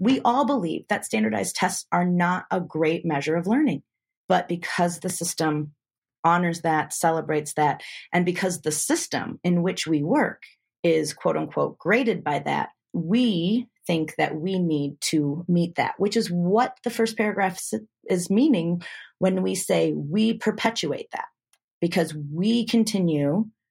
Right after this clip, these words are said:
to have conversations about standardized tests and using that data to drive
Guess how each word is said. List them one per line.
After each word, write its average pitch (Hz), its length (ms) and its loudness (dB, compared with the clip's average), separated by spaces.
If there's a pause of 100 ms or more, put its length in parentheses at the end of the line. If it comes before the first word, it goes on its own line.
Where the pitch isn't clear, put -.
(140)
to 185 100 2
have 175 260 2
conversations 151 1080 -2 (380)
about 160 800 0
standardized 151 800 -2
tests 170 520 -4 (500)
and 156 420 0
using 170 480 0
that 165 240 2 (120)
data 156 460 0
to 156 160 -4 (120)
drive 147 680 0